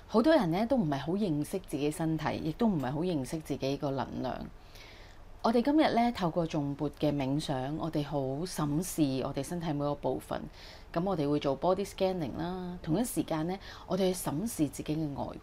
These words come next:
觀。有啲人呢，呃，其實我哋每日呢，應該我諗大部分人都有照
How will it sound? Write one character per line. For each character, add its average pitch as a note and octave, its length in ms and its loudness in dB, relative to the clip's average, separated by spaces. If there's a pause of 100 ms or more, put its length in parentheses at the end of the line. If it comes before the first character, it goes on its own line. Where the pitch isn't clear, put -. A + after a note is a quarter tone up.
觀。 B2+ 140 -4 (640)
有 G#3 140 4
啲 E4 160 2
人 E3+ 140 2
呢， F#3+ 60 0 (260)
呃， C#3 340 -2
其 F3+ 80 0
實 F#3 80 2
我 A3 80 6
哋 A#3 60 6
每 A3 140 8
日 A3 120 8
呢， C4+ 240 4 (180)
應 D4+ 220 10
該 E4+ 120 12
我 A3 140 10
諗 E3+ 260 4
大 G3+ 140 2
部 D3+ 80 0
分 C#3+ 200 -2
人 C3+ 60 -6
都 E3+ 100 -2
有 D3+ 100 0
照 C3 180 -4